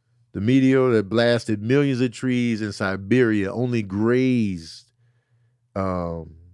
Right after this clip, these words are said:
grazed us and whatnot. Now, if that were to hit, and this one only grazed Earth, man,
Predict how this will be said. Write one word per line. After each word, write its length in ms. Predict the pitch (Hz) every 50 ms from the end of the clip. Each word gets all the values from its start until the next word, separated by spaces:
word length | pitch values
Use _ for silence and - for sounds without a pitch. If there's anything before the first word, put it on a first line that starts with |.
| _ _ _ _ _ _ _ _ _ _ _ _ _ _ _ _ _ _ _ _ _ _ _ _ _ _ _ _ _ _ _ _ _ _ _ _ _ _ _ _ _ _ _ _ _ _ _ _ _ -
grazed 380 | 92 101 117 131 131 113 101 98
us 140 | - -
and 80 | 92 90
whatnot. 520 | 90 92 90 82 87 87 85 82 87 - _ _ _ _ _ _ _ _ _ _ _ _ _ _ _ _ _ _ -
Now, 180 | 101 101 104
if 80 | 107 95
that 220 | 143 156 185 202 135
were 200 | 135 139 135 120
to 120 | 110 98
hit, 340 | 80 90 127 123 87 - _ _ _ _ _ _ -
and 140 | 101 107 139
this 140 | 185 196 -
one 100 | 143 135
only 220 | 135 127 117 113
grazed 500 | 101 92 104 131 139 135 123 113 98 90
Earth, 440 | 117 113 107 82 78 - _ _ _ _
man, 500 | - 107 110 110 110 107 107 104 107 107